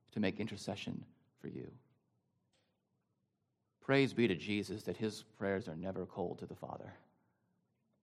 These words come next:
and that he is eternally affectionate to you. His compassion extends to you.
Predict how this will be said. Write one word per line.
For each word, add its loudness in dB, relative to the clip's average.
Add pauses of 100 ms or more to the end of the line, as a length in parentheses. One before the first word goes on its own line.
(680)
and 4
that 10
he 8
is 4
eternally 4
affectionate 2 (260)
to -4
you. -6 (1200)
His -8
compassion 2
extends 6 (180)
to -8
you. -6